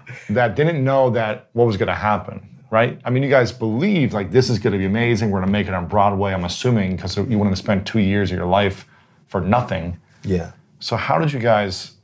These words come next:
Speaker 1: I mean, it's crazy, the belief you guys had in the vision. How did you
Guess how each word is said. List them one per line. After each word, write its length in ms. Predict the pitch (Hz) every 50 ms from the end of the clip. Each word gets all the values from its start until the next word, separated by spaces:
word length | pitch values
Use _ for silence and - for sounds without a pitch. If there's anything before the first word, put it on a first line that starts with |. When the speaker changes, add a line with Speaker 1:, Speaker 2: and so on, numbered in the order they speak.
| _ _ _ _
Speaker 1:
I 80 | - -
mean, 380 | 107 104 - - - - - -
it's 100 | - -
crazy, 380 | - - - 170 214 190 131 95
the 120 | 82 101
belief 360 | 92 104 110 107 143 160 156
you 100 | - 113
guys 180 | 104 101 95 -
had 260 | - 95 98 98 95
in 220 | - 95 101 101 98
the 80 | 92
vision. 640 | 82 80 87 104 120 120 101 90 85 - - 80 - - _ _ _ _ _ _ _ _ _ _ _ _ _ _ _ _ _ _ _ _ _ _ _ _ _ _
How 160 | - - 123
did 120 | 127 135
you 280 | 123 117 110 101 104 104